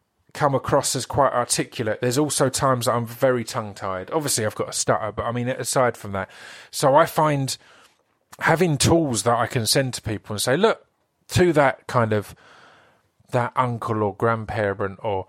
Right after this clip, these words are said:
or friend of the family or whatever else, or workmate, who doesn't really get the whole trans thing.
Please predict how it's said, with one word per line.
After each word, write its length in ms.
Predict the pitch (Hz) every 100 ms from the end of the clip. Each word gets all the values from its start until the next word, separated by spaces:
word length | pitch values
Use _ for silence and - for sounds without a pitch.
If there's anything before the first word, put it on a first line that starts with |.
| - -
or 140 | 123 -
friend 340 | - 120 110
of 60 | 104
the 80 |
family 500 | - 127 113 110 110
or 100 | 110
whatever 460 | 104 113 120 113 113
else, 240 | 113 98
or 100 | 139
workmate, 640 | 117 139 147 - 113 98 90 _ - - - _ _ _
who 100 | 135
doesn't 380 | 135 170 175 156
really 320 | 165 170 160
get 440 | 127 117 156 156 - _ _ _ _ _ _ -
the 220 | 127 127
whole 300 | 135 131 123
trans 720 | - - 147 156 131 117 -
thing. 380 | 127 135 143